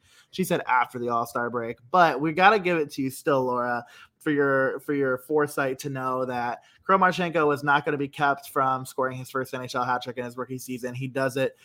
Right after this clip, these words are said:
uh, with ease, really. I mean, he's just so good, Laura. He, he's found a way to really shine in this really dull part of the season for the Blue Jackets. And,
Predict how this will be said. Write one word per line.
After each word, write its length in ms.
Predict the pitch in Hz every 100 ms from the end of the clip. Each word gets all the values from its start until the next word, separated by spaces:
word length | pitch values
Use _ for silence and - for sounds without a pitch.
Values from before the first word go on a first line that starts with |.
| - - -
uh, 220 | 123 123
with 180 | 131 131 -
ease, 380 | 156 165 147
really. 320 | 131 143 139 135
I 80 |
mean, 160 | 139 135
he's 180 | 139 131
just 320 | 156 156 -
so 200 | 135 120
good, 360 | 101 120 123 113
Laura. 340 | 117 117 117
He, 380 | 107 135 131 113
he's 200 | 135 127
found 320 | - 135 135
a 60 | 131
way 300 | 127 127 127
to 160 | 139
really 320 | 127 123 123
shine 560 | 123 127 120 123 123 123 - - _
in 120 | 135 135
this 200 | 135 135
really 200 | 131 127
dull 300 | 127 127 127
part 220 | 135 127
of 80 | 123
the 60 |
season 340 | 117 127 123 123
for 120 | 127
the 80 | 117
Blue 260 | 127 135
Jackets. 520 | 131 123 123 123 120
And, 440 | - 127 123 123